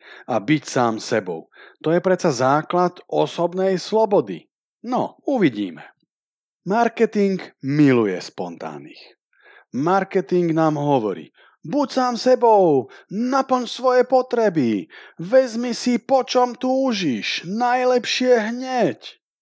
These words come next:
Marketing má za úlohu nám predať čokoľvek a čo najviac z hocičoho. Marketing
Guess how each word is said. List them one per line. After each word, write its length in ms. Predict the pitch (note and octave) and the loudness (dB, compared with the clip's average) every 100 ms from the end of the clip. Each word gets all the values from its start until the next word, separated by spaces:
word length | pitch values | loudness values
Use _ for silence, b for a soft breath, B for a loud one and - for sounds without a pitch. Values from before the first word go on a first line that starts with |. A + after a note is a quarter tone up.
| _ _ - | _ _ -6
Marketing 720 | A3+ A#3+ A#3 A#3 A3+ A3 G#3 - - | 0 0 0 -4 0 0 -2 -6 -6
má 160 | D3+ D3+ | 0 2
za 160 | E3+ F#3+ | 4 4
úlohu 480 | F3+ F3+ E3+ F3 | 6 6 4 2
nám 240 | D#3+ C#3+ C#3 | 2 0 0
predať 400 | D#3 B2 F2+ - | 0 0 -2 -10
čokoľvek 800 | - C3 - D#3 D#3 D#3 E3+ F3 - b b b - | -2 -2 0 2 4 4 2 0 -12 b b b -14
a 80 | G2+ | -12
čo 320 | - - D#3+ | -6 0 2
najviac 560 | C3+ B2 C#3+ C3+ C#3+ C3+ - - | 2 2 2 4 2 2 -4 -18
z 160 | G2+ G2+ | -12 -6
hocičoho. 800 | F#2+ A2+ B2 A2 - E2+ E2+ - _ _ | -2 0 0 -6 -12 -14 -18 -20 _ _
Marketing 720 | A#2+ D3 F3 - F#3 G3 F#3+ | -2 0 0 -2 0 0 0